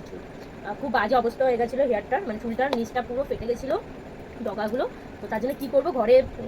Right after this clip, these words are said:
ঘরেই কেটেছি, একাকে কেটেছি। আমার আবার কারো চুল কাটাও পছন্দ হয় না, তো ওই সব কিছুতেই প্রবলেম। আর আমি কী বলো তো, আমি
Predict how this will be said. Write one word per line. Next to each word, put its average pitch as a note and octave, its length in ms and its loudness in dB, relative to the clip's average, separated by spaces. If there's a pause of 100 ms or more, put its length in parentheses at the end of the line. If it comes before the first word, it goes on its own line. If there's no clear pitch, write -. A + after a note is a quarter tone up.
(300)
ঘরেই C4+ 260 8
কেটেছি, B3 260 0
একাকে A#3 240 -2
কেটেছি। A#3+ 220 -4
আমার A#3 180 0
আবার A#3+ 160 0
কারো A3 180 0
চুল B3 180 -6
কাটাও B3+ 260 2
পছন্দ C4 240 2
হয় B3+ 220 4
না, B3 100 2 (420)
তো - 120 -2
ওই C4+ 220 6
সব F4+ 140 4
কিছুতেই F#4 320 2
প্রবলেম। D#4+ 280 4
আর C#4 140 4
আমি A#3+ 200 -2 (600)
কী C#4+ 120 -8
বলো C4 180 4
তো, F#4+ 40 2
আমি C4+ 200 2